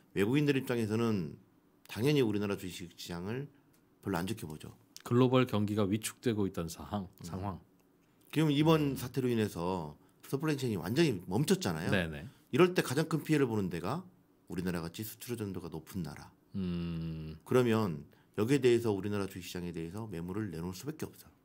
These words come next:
Speaker 2: 그럼 코스피 자체를 팔고 있다는 뜻입니까?
Speaker 1: 그렇죠. 근데 이제 그중에
Speaker 2: 음.
Speaker 1: 가장 많이 올라-, 다른 종목들보다는
Speaker 2: 네.
Speaker 1: 가장 많이 올랐던 종목들.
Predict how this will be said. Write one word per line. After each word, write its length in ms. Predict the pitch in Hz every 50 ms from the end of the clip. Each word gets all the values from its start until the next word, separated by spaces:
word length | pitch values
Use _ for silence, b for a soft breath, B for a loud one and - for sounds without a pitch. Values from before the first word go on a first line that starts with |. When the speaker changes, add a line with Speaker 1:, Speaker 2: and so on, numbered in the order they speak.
| - -
Speaker 2:
그럼 180 | - - 110 104 107
코스피 460 | - - 180 - - - - - 180
자체를 420 | 165 - 101 - - - 139 139 131
팔고 320 | 131 - 151 151 143 131
있다는 280 | 107 - - 104 92 92
뜻입니까? 340 | - 85 - - 73 73 -
Speaker 1:
그렇죠. 280 | 104 135 - - 76 71 - _ _ _ _ _
근데 200 | - 123 135 143
이제 120 | 127 131
그중에 840 | 131 - - 127 117 120 - 123 123 120 117 120 127 131 135 139 143 139 - -
Speaker 2:
음. 360 | 87 80 76 76 71 71 71 -
Speaker 1:
가장 340 | - - - - 135 135 127
많이 180 | 120 107 107 104
올라-, 360 | 95 98 107 123 120 - -
다른 380 | - - - 110 135 151 156 143
종목들보다는 880 | 139 139 127 117 117 - 113 98 95 92 85 87 98 123 110 78 - -
Speaker 2:
네. 60 | 101
Speaker 1:
가장 280 | 90 85 78 110 104 85
많이 240 | 78 80 82 95 117
올랐던 460 | 131 147 139 135 - - - 104 90
종목들. 480 | 82 80 80 76 71 - - - -